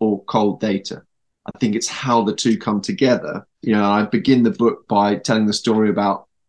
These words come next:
you know, when chess master Garry Kasparov lost to Deep Blue, the first sort of moment when a single computer beats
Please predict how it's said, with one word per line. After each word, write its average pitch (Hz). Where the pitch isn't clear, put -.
you -
know, 98
when 113
chess 117
master 110
Garry 107
Kasparov 107
lost 107
to 101
Deep 107
Blue, 110
the 113
first 110
sort 107
of 101
moment 113
when 101
a -
single 117
computer 110
beats -